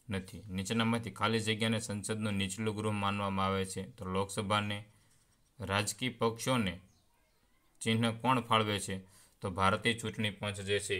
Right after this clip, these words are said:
એ રાજકીય પક્ષોને ચિહ્ન ફાળવે છે. જે વ્યક્તિ સંસદ સભ્ય નથી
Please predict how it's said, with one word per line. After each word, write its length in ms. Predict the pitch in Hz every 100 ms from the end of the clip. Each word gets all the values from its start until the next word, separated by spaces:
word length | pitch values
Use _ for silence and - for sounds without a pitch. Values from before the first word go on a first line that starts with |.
| 90
એ 80 | 101
રાજકીય 440 | 95 95 - - -
પક્ષોને 500 | 98 - 101 101 127 196 - _ _ _ - _ -
ચિહ્ન 180 | 113 104 101
ફાળવે 300 | 101 101 98 95
છે. 180 | 101 95 - - - _ _
જે 180 | 90 113 123
વ્યક્તિ 340 | 120 123 -
સંસદ 480 | - - 113 113 127
સભ્ય 340 | - 113 107 113
નથી 380 | 123 123 98